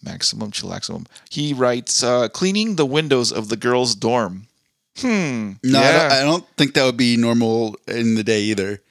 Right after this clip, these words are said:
Speaker 1: Well, if you're, like, if, if that's your, your job is, like, you're the window cleaner guy, like, you're the groundskeeper guy, and you're doing it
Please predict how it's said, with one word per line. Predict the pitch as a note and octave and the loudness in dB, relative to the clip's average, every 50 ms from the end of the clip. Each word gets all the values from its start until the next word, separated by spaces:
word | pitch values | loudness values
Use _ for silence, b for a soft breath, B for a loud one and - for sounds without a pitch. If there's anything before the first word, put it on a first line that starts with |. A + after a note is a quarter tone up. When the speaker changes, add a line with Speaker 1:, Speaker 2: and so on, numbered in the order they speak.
| b b b b b b b b b _ - | b b b b b b b b b _ -4
Speaker 1:
Well, | C4+ C4+ | -2 -2
if | C4+ C4 | 0 0
you're, | C4 B3+ C4+ C4 A#3+ | 2 2 4 4 4
like, | G#3+ G#3 G3 - - | 4 2 0 2 0
if, | E3+ D#3 - - - | -2 -2 -4 -4 -4
if | E3 D#3 | -2 0
that's | F#3 F#3 G#3 - | 0 0 2 2
your, | G#3 G3 F#3 D#3+ D3 | 2 2 2 2 -2
your | C#3+ C3+ B2+ | -2 -2 0
job | G#2+ G#2 C3 C#3+ D3 C#3 A#2+ A#2+ | 0 2 2 4 2 2 0 -2
is, | A#2+ A2 | -2 0
like, | A#2 A#2+ A2+ | -2 0 2
you're | D3 E3+ D3+ | 2 2 2
the | C3 | 0
window | A#2+ A2 C3+ D3+ C#3+ C#3 C3+ | 0 0 0 0 0 0 -2
cleaner | B2+ - A#2+ A#2 A2+ A2 | -2 -2 -6 -4 -4 -4
guy, | G#2 G#2+ G#2 G#2 G#2+ | -2 -2 -2 0 0
like, | A2 G#2+ G2+ | -2 -4 -6
you're | G#2 | -8
the | G2 G2 | -12 -8
groundskeeper | F#2+ A#2 B2 B2+ B2 - - - G#2 G2 G#2 F#2+ | -4 0 0 0 0 -2 -6 -8 -10 -10 -10 -10
guy, | F2+ F#2+ G2 G2 | -8 -8 -8 -8
and | G#2 G#2 G#2 G2+ | -8 -8 -8 -10
you're | G2 | -10
doing | F#2 - A2+ A#2+ A#2+ | -6 -4 -2 -2 0
it | A2+ A2 - | -2 -2 -4